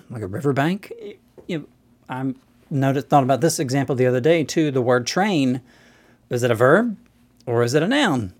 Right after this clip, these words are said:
Well, right, depending on the context. But again, my point is, right, words rarely have one particular meaning. But Barbara's point is pretty helpful here. Uh, or Barbara's point is, is well taken.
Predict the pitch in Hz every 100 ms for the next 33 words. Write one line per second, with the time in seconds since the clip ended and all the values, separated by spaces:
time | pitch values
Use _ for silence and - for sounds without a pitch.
0 | - 127 123 - 113 101 113 123 127 104
1 | 107 131 117 113 110 185 175 170 151 143
2 | 135 214 165 117 110 123 113 - 131 156
3 | 147 127 127 147 143 123 123 117 117 160
4 | 165 139 151 - _ _ _ _ - 117
5 | 139 120 95 95 95 120 147 - - -
6 | 165 240 247 143 - 156 135 117 180 151
7 | 151 - 127 120 120 117 - - - _
8 | _ _ 127 123 139 135 170 143 156 135
9 | 127 135 120 131 123 156 160 123 117